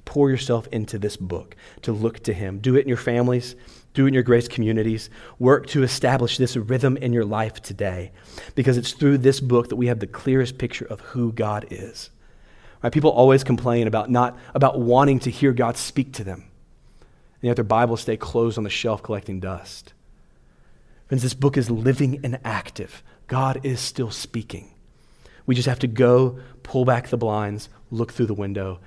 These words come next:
and gaze at our Savior. So Jesus made some bold claims here in response to the Sabbath controversy.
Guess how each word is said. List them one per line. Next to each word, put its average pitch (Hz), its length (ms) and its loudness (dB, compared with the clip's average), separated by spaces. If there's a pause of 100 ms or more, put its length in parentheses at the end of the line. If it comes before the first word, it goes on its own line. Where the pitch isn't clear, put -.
(140)
and 107 180 -8
gaze 101 340 -6
at - 120 -12
our 95 120 -10
Savior. - 460 -14 (1400)
So 135 120 2
Jesus 165 400 4
made 151 200 8
some 135 120 2
bold 139 220 8
claims 131 360 4
here 98 300 -4 (380)
in 127 100 4
response 135 540 4
to 139 100 -4
the 120 80 4
Sabbath 127 440 2
controversy. 101 720 -4